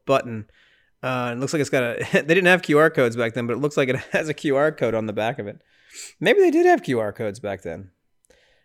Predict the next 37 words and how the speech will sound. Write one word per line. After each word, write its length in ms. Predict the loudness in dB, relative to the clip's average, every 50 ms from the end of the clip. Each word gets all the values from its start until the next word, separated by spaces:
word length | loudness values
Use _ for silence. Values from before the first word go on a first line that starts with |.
| _ _ 0
Oh, 160 | 2 2 2
and 120 | 2 0 2
here, 260 | 2 2 2 0 -2 -4
here 160 | -2 0 2
we 100 | 4 4
are 180 | 4 4 4 4
with 120 | 2 0
some 160 | -2 -4 -6
gratuitous 580 | -4 -4 -4 -2 0 2 2 2 2 0 -4 -8 -14 -18 _ _ _ _ -8
nudity, 680 | -4 -2 -2 -2 -2 -4 -4 -2 -2 -2 -2 -4 -6 -10 -10
you 80 | -6 -4
know, 200 | -4 -2 -2 -2
as, 200 | -4 -4 -6 -8 -10 -8
as 200 | -8 -6 -6 -6
expected 600 | -8 -8 -8 -8 -6 -6 -6 -4 -4 -4 -4 -4
in, 180 | -6 -6 -6
in 120 | -8 -8 -6
horror 260 | -6 -6 -6 -6 -6
films, 420 | -8 -8 -8 -8 -8 -10 -12 -12
right? 220 | -12 -10 -12 -12 -14 _ _ -20 _ _ _ _ _ _ _ _ _ _ _ _ _ _ _ _ _ _ _ _ _ _ _ _ _ _ _ _ _ _ _ _ _ _ _ _ _ _ _ _ _ _ _ _ _ _ _ _ _ _ _ _ _
Sh-, 140 | -20 -20 -20 _ _ _ _ -14
so 160 | -8 -6 -6
the 100 | -4 -4
daughter 280 | -2 -2 -2 -2 -4
jumps 240 | -4 -4 -6 -4 -4
out 100 | -4 -4
of 60 | -4
the 60 | -4 -4
shower. 480 | 0 2 2 4 4 4 2 2 0
She 140 | -2 -4 -6
gets, 360 | -8 -8 -8 -10 -12 -16 -18 _ _ -20 -20 -20 -14 -10
okay, 400 | -8 -8 -6 -4 -4 -4 -4 -4
she 240 | -6 -10 -12 -12 -14 _ _ _ _ _ _ _ _ _ _ _ _ _ _ _ _ _ _ _ _ _ -8
wraps 260 | -6 -6 -4 -4 -2
up 280 | -4 -4 -4 -6 -10 -8
in 120 | -8 -8
the 140 | -8 -10